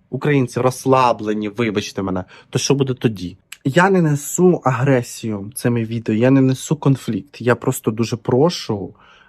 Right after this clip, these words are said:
а, почати розуміти, що відбувається. Навіть якщо ми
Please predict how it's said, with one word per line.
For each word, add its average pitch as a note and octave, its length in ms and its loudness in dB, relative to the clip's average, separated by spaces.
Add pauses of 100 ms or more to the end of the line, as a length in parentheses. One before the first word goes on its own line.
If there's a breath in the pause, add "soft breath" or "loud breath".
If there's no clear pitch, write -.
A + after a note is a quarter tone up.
а, G#2+ 280 0 (100)
почати - 680 2
розуміти, A2 920 -2
що - 260 -4
відбувається. G2+ 1080 -2 (520 soft breath)
Навіть B2+ 320 2
якщо - 320 -2
ми A#2 420 0